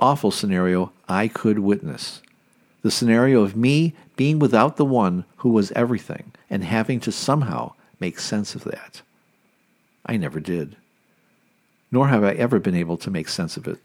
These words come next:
to this day. Like that storm front coming through your area, packing strong winds and hail and rain, your preparation options are few. Go to the basement, stay inside somewhere safe.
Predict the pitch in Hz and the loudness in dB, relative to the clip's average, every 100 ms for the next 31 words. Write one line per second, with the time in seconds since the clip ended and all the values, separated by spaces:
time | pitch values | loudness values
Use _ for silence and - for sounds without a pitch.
0 | _ _ _ _ - - 80 - 95 85 | _ _ _ _ -14 -8 -8 -6 -6 -6
1 | 76 - _ _ _ _ _ _ _ _ | -8 -14 _ _ _ _ _ _ _ _
2 | _ _ _ _ _ _ _ _ _ _ | _ _ _ _ _ _ _ _ _ _
3 | _ _ _ - 123 147 135 - 165 202 | _ _ _ 0 4 4 2 2 4 4
4 | - 175 180 - 135 135 135 139 _ _ | 4 2 2 2 2 2 -2 -8 _ _
5 | - - 127 131 147 113 90 78 78 - | -20 -2 2 4 4 2 0 0 -4 -10
6 | _ _ - 117 127 117 - 120 139 120 | _ _ 2 2 2 -2 2 2 4 4
7 | 120 123 120 101 110 110 123 113 104 85 | 2 2 0 0 0 2 0 0 0 0
8 | 85 - - _ - - - 110 - 214 | -4 -8 -18 _ -20 -10 -2 0 2 4
9 | 170 120 - 110 101 90 - 92 90 - | 4 4 2 0 0 0 -2 -4 -4 -6
10 | - 117 - 78 58 - _ _ _ _ | -2 -2 -2 -4 -4 -12 _ _ _ _
11 | _ _ _ 110 123 147 117 80 - - | _ _ _ 4 6 6 2 0 -4 -12
12 | _ - - 92 95 110 104 98 - 104 | _ -12 -4 0 0 0 0 0 0 -2
13 | 117 - - - - - | -2 -2 -6 -8 -14 -20